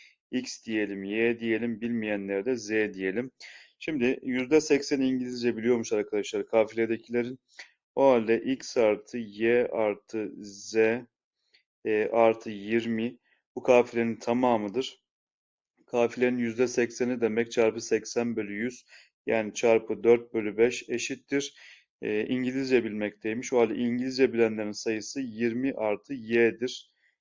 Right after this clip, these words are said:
Yirmi artı Y'ye eşitleriz. Buradan, e, çarpma işlemlerini yapalım. Dört X artı dört Y artı dört Z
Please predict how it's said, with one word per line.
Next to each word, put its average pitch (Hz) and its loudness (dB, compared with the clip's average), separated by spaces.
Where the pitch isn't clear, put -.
Yirmi 120 2
artı 113 2
Y'ye 107 2
eşitleriz. 127 -4
Buradan, 120 0
e, 107 0
çarpma 120 2
işlemlerini 110 -2
yapalım. 113 0
Dört 117 4
X 120 -8
artı 104 -2
dört 113 2
Y 107 0
artı 104 -6
dört 110 0
Z - -12